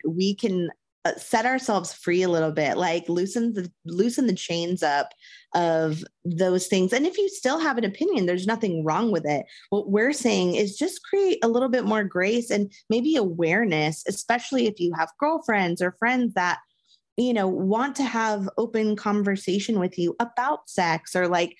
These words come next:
your preferences versus, uh, versus theirs. And it might look different, and that is okay. We're, we're just, what we wanna do is remove shame. You know, you guys know our hearts about shame. And it's like,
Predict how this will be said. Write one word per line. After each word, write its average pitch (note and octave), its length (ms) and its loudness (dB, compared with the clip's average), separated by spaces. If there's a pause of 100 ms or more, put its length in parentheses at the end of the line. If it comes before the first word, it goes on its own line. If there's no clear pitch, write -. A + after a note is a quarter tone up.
your A#3 320 2
preferences G#3+ 600 -2
versus, G3 420 -2
uh, - 80 -2 (140)
versus G#3 540 -4
theirs. A#3 480 0
And G#3 200 0
it C4+ 160 -2
might C4 320 0
look B3 300 -4
different, A3+ 440 -2 (120)
and G3 260 2
that G3+ 280 0
is F#3 260 0 (120)
okay. F3 1120 -2
We're, F3+ 420 0
we're F3+ 220 0
just, G3+ 400 -6
what F3 400 0
we A#3 160 4
wanna A3 300 4
do F3+ 240 2
is E3+ 260 -2
remove F#3 480 2
shame. E3 760 0
You G#3 240 0
know, G3+ 440 2
you F#3 140 -2
guys F#3+ 300 0
know E3+ 380 0
our E3 160 -2
hearts E3 540 -4
about D#3 340 -2
shame. D#3 380 0
And D#3+ 80 2
it's D3+ 180 -2
like, D3 260 0